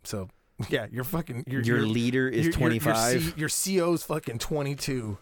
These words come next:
Speaker 1: right? He just finished puberty this morning. Um, so that's what got
Speaker 2: They're
Speaker 1: me
Speaker 2: a
Speaker 1: off
Speaker 2: bunch of teenagers, and they're on Twitter.
Speaker 1: Yeah.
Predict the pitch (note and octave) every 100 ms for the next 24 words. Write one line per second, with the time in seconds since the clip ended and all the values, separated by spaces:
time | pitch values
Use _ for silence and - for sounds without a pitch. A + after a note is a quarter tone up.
0 | - B2+ C#3 C#3+ - - - F3+ A#2 C3
1 | D#3 C#3 B2+ - C#3+ C3 A#2+ C3 - A#2
2 | B2 C3 A2+ G#2 - - - - - -
3 | - C#3+ D3 D3 - _ _ _ _ _
4 | _ G#2 - _ _ _ C#3 D#3+ D3+ G3+
5 | - F3 D#3 E3 G3 G#3 C#3+ G3 F#3 -
6 | A3 A3 G#3 D#3 B2+ C#3 E3+ F3 G#3 G#3
7 | G3 E3 D#3 - G3 C#4+ C#4 G#3 C3 F2+
8 | F#2 C3+ G#2+